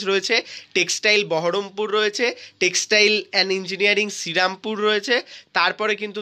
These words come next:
তোমাদের গভর্নমেন্ট, আহ, তোমাদের সেরামিক টেকনোলজি রয়েছে, জলপাইগুড়ি রয়েছে, কল্যাণী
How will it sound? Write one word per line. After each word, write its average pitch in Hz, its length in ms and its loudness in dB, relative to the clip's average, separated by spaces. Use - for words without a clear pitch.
তোমাদের 196 280 -4
গভর্নমেন্ট, 185 580 -2
আহ, 170 320 -2
তোমাদের 180 320 0
সেরামিক 180 440 2
টেকনোলজি 202 460 0
রয়েছে, 214 340 2
জলপাইগুড়ি 196 640 2
রয়েছে, 208 280 0
কল্যাণী 202 440 2